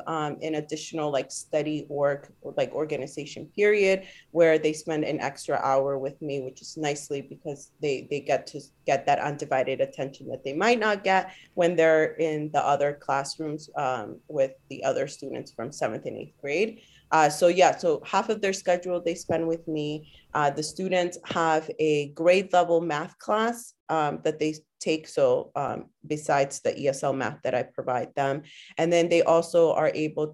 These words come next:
to, um, join a, um, social studies class, um, as well with, like, mainstream students. And then they are part of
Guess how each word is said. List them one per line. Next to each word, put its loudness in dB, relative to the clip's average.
to, -4
um, -6
join 0
a, -2
um, -6
social 2
studies 2
class, 4
um, 2
as -2
well 8
with, 2
like, 0
mainstream -4
students. 0
And 0
then 4
they 2
are -2
part 2
of 0